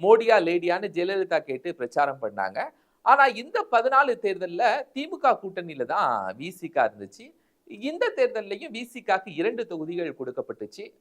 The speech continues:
ஆனா, அ, அதிமுகவுடைய மிகப்பெரிய பிரச்சாரம், அ, மோடியுடைய அலை, இதெல்லாம் பார்க்கும்போது அவங்க ரெண்டு பேருக்கு தான் போட்டி இருந்துச்சு, பாஜக வெர்சஸ் அதிமுக. திமுக கூட்டணி போட்டியிட்ட அத்தனை தொகுதிகளிலுமே, அ, தோல்வி அடைந்தாங்க. திருமாவளவன் அவர்களும்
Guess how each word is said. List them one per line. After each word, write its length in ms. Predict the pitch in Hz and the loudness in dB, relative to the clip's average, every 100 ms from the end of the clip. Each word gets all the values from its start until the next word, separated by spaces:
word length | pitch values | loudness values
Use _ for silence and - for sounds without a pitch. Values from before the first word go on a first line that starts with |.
| _ | _
ஆனா, 500 | 127 160 180 95 - _ _ _ | -4 0 0 0 -4 _ _ _
அ, 60 | 104 | 2
அதிமுகவுடைய 1400 | 98 95 131 240 285 247 226 202 165 139 139 139 120 104 101 | 4 6 6 4 -2 -8 -2 -2 0 -4 -2 2 4 4 0
மிகப்பெரிய 640 | 123 208 208 214 202 170 | -6 -10 -4 -4 -2 -6
பிரச்சாரம், 520 | - 117 - 110 123 - - | -4 -6 0 2 2 -4 -2
அ, 180 | 135 120 143 | 0 0 -2
மோடியுடைய 440 | 202 208 196 165 | -2 -2 -4 -2
அலை, 340 | 139 131 156 - | 0 0 -6 -8
இதெல்லாம் 360 | 120 131 180 | -6 -2 -2
பார்க்கும்போது 480 | 147 135 - 135 165 | 0 0 -2 -8 0
அவங்க 280 | 143 170 175 | 4 4 4
ரெண்டு 260 | 160 220 247 | 0 -4 2
பேருக்கு 300 | 226 196 165 | 2 0 -6
தான் 360 | 185 185 135 - | -2 -2 -4 -6
போட்டி 320 | 151 147 120 | -8 -8 -10
இருந்துச்சு, 260 | 110 - 117 | -10 -16 0
பாஜக 500 | 120 135 135 127 139 | 2 4 2 -2 -6
வெர்சஸ் 420 | 98 - - - | -8 -12 -8 -6
அதிமுக. 520 | 101 104 101 123 392 - _ _ _ _ | -6 -10 -10 -4 -4 -6 _ _ _ _
திமுக 420 | 302 339 359 262 | -2 -2 0 -2
கூட்டணி 340 | - 220 208 240 | -4 -8 -10 -12
போட்டியிட்ட 760 | _ 202 285 - 170 - 240 | _ 0 0 -2 -6 -2 -2
அத்தனை 540 | - 151 - 339 208 - | 0 0 0 -6 -6 -6
தொகுதிகளிலுமே, 1000 | 170 165 139 131 123 117 143 240 196 - _ _ | -4 -4 -4 -6 -6 -12 -8 -6 -4 -6 _ _
அ, 180 | 110 113 | 2 2
தோல்வி 400 | 110 180 208 196 | 0 0 0 0
அடைந்தாங்க. 540 | 135 117 104 113 285 - | -2 -2 -4 -4 -8 -10
திருமாவளவன் 560 | 247 262 254 139 123 | -6 -2 -2 -2 -6
அவர்களும் 400 | 98 104 180 381 | -8 -12 -14 -14